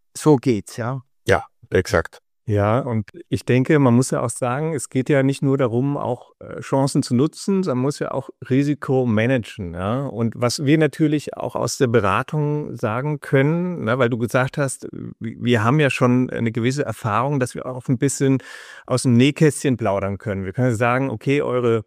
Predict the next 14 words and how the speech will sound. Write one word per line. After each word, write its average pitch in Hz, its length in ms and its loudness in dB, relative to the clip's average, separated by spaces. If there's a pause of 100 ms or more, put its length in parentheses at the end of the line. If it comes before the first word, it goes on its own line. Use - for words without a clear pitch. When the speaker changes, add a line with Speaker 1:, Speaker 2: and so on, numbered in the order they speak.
Speaker 3:
Konkurrenten 131 800 -2
oder 117 220 -2
Mitbewerber, 147 880 -2
die 123 220 -6
machen 120 260 0
das 131 220 2
zum 120 160 0
Beispiel 113 400 0
so, 117 180 2
die 107 120 0
sagen, 110 340 0
okay, 120 340 -2
dieses 123 460 -8
Risiko, 135 640 2